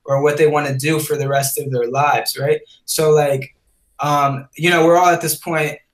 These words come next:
of, like, I guess, um, considered, I wouldn't cons-, well, kind of, like, considered at a point where we don't have much knowledge of what we wanna do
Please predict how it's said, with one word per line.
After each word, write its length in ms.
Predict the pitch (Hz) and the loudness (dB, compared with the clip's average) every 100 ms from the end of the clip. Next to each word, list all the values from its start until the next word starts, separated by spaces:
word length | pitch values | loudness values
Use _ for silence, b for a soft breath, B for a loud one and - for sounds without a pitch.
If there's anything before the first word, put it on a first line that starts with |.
| - | -8
of, 200 | 147 147 | -6 -2
like, 220 | 147 131 | -2 -2
I 140 | 143 | -2
guess, 280 | 160 156 151 | 0 0 -2
um, 440 | 151 143 135 127 - | -4 -4 -4 -6 -8
considered, 580 | 151 - 156 151 143 | -8 -4 2 2 2
I 140 | - 156 | 0 -2
wouldn't 220 | 208 202 | 0 -2
cons-, 360 | - - - - - _ | -6 -12 -12 -16 -20 _
well, 300 | 160 165 175 - | -4 -2 -2 -2
kind 240 | 202 208 | -2 0
of, 60 | 170 | -2
like, 320 | 160 - - _ - | -4 -4 -10 _ -10
considered 420 | 165 180 170 160 | -6 -4 0 0
at 140 | 147 | 0
a 100 | 143 | -4
point 240 | 156 151 151 | -6 -6 -4
where 260 | 143 143 | -6 -6
we 120 | 143 | -4
don't 160 | 151 151 | -4 -2
have 180 | 151 147 | -2 -2
much 220 | 139 - | -6 -6
knowledge 320 | 139 139 135 | -6 -6 -6
of 100 | 131 139 | -6 0
what 180 | 156 160 | 0 0
we 80 | |
wanna 260 | 143 127 123 | -4 -6 -6
do 360 | 127 127 127 | -6 -6 -6